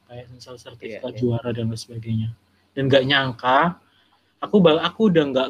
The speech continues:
Speaker 1: nggak peduli sih sama hasil yang univ. Eh, ternyata, eh, Allah ngasih yang kayak lebih-lebih gitu sih sama aku. Gitu, Kak.
Speaker 2: Oke. <laughs> Sumpah nih ya, kalau boleh diceritain dikit, waktu si Yogi ini mau terjun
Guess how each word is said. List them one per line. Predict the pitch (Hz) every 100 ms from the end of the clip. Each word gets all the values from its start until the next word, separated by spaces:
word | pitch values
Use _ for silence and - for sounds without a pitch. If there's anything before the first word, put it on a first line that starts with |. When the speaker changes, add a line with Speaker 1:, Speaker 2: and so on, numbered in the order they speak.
| 131
Speaker 1:
nggak | 131
peduli | 147 147 156
sih | 151 143 127
sama | 127 131
hasil | 123 117 127
yang | 120
univ. | 123 117 120 117 _
Eh, | 127 117
ternyata, | 123 123 120 117 147 151 156 _ _ _
eh, | 123 120 120 120
Allah | 131 135 135
ngasih | 135 - 139 123
yang | 120 120
kayak | 123 120 127
lebih-lebih | 117 127 127 117 113 120
gitu | -
sih | -
sama | 120 117 -
aku. | 110 - - 113 113 - _ _ _ _ _
Gitu, | 117 117
Kak. | - 151
Speaker 2:
Oke. | 143 - _ 139 131 131 _ _ _ _ _
<laughs> | - 208 - _ - 277 285 269 -
Sumpah | 160 156 175 180
nih | 131
ya, | 117 123 151
kalau | 147 135
boleh | 139 139
diceritain | 143 160 170 170 165 165 170
dikit, | 165 160 120 131 _
waktu | - 143 - - 147
si | 143 156 143
Yogi | 147 143 143 139 143 139
ini | 139 139
mau | 135 135 135 139
terjun | 151 151 139 131 135 127